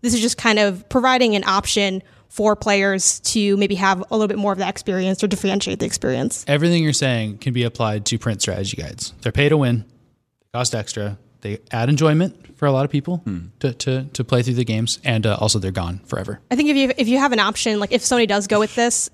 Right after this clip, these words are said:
Speaker 1: if there's an option maybe to turn it off, I think that would probably mitigate a lot of that,
Speaker 2: Mm-hmm.
Speaker 1: so that people can do it the way they want.
Speaker 3: I'm, I can't get past what Sam said. Are strategy guides pay to win?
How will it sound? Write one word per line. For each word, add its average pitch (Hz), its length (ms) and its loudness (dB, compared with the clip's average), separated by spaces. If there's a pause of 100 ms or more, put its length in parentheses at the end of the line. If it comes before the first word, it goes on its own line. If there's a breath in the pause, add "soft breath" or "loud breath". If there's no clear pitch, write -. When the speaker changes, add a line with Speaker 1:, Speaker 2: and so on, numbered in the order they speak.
(140)
Speaker 1:
if 226 100 2
there's 240 140 4
an 247 80 2
option 220 320 0
maybe 214 140 4
to 190 80 -4
turn 202 280 -4
it - 80 -8
off, 202 300 -2
I 349 40 4
think 339 200 2
that 254 160 2
would 208 240 0
probably 190 480 0
mitigate 180 400 -4
a 131 40 -8
lot 117 140 -6
of 117 80 -8
that, 127 240 -4 (240)
Speaker 2:
Mm-hmm. 113 180 0
Speaker 1:
so - 260 -14
that 208 100 0
people 196 100 6
can 196 140 4
do 185 80 4
it - 80 2
the - 60 0
way - 60 2
they - 60 0
want. - 300 -4 (120)
Speaker 3:
I'm, 123 120 4 (100)
I 127 80 0
can't 151 220 -2
get 143 120 -4
past 127 200 4
what 110 100 -4
Sam 120 220 0
said. 101 240 0
Are 104 160 2
strategy 156 420 0
guides 147 220 2
pay 127 260 2
to 135 80 4
win? 120 380 2